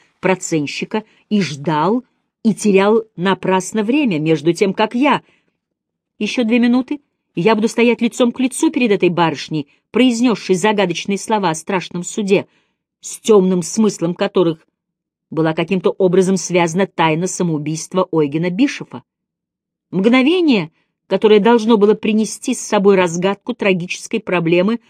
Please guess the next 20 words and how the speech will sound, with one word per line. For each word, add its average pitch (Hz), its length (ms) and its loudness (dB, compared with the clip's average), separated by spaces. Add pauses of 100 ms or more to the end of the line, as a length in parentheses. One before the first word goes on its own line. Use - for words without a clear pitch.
(140)
было, 185 300 4
казалось 220 440 -2
мне, 226 140 -2
совсем 214 440 -2
близко, 247 480 -2 (280)
и 180 60 -2
я 190 180 4
ждал 160 360 0
его 202 300 -2 (200)
со - 180 -4
смутным 185 460 -4
страхом, 226 600 -6 (160)
с - 180 -14
трепетом 247 580 2
в 185 40 -4
душе, 170 420 -2 (260)
причины 175 340 -2
которого 196 320 -2
не 240 220 2
понимал, 285 520 -2